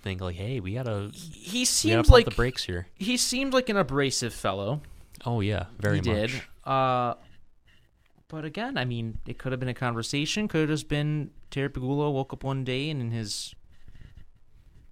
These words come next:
Speaker 2: you know, you don't know.
Speaker 1: In his Alaskan-sized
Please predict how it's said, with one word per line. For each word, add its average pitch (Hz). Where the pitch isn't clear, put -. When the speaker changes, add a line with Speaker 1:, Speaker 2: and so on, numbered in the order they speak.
Speaker 2:
you 110
know, 110
you 135
don't 123
know. 117
Speaker 1:
In 107
his 104
Alaskan-sized 95